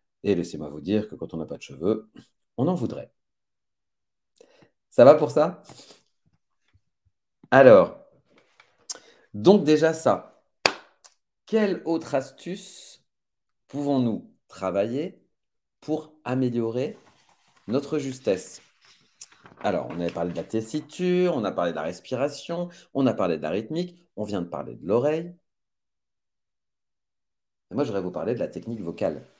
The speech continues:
Eh oui, comme je le dis souvent à mes élèves, le chant est avant tout un sport. Un sport qui peut peut-être devenir un art s'il est bien maîtrisé, hein, parce qu'au départ, c'est quand même juste un sport.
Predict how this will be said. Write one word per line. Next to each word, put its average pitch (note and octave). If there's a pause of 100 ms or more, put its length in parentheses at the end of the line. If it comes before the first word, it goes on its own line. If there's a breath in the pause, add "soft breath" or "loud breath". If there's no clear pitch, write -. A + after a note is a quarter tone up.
(320)
Eh F2+
oui, G2+ (580 soft breath)
comme A3+
je E3+
le C3+
dis G#2
souvent F2+
à D#2
mes E2+
élèves, F3+
le B2
chant E3+
est C3
avant C3+
tout F#3+
un C#3+
sport. - (1000)
Un E3
sport -
qui -
peut -
peut-être A#2+
devenir G2+
un F2+
art D3
s'il -
est B2+
bien C#3
maîtrisé, F2+
hein, A#2
parce -
qu'au D2+
départ, C#3+
c'est -
quand C#3+
même C#3+
juste B2+
un A#2
sport. -